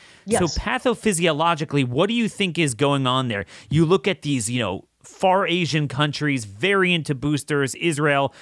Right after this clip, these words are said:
Speaker 2: very into that, constantly juicing up. Um, a lot of people even got four in Israel. What is that doing? And does that now make them susceptible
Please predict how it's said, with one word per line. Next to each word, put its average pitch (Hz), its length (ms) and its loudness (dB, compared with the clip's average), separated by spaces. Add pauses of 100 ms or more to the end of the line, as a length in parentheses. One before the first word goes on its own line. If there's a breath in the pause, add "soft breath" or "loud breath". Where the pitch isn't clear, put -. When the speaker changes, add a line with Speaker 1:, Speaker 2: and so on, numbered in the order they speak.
(140 loud breath)
Speaker 2:
very 160 400 0
into 156 260 0
that, 135 260 -2 (240 soft breath)
constantly 160 680 0
juicing 156 500 0
up. 135 300 0 (420 soft breath)
Um, 123 480 -2
a 123 100 -2
lot 131 160 2
of 131 60 -6
people 139 240 2
even 127 180 0
got 117 220 -2
four 165 520 4
in 147 140 -2
Israel. 131 680 2 (400 soft breath)
What 131 420 0
is 247 240 0
that 147 340 -2
doing? 139 720 2 (380 soft breath)
And 156 180 -2
does 147 260 0
that 175 300 0
now 170 300 0
make 160 300 -2
them 147 180 0
susceptible 123 1080 0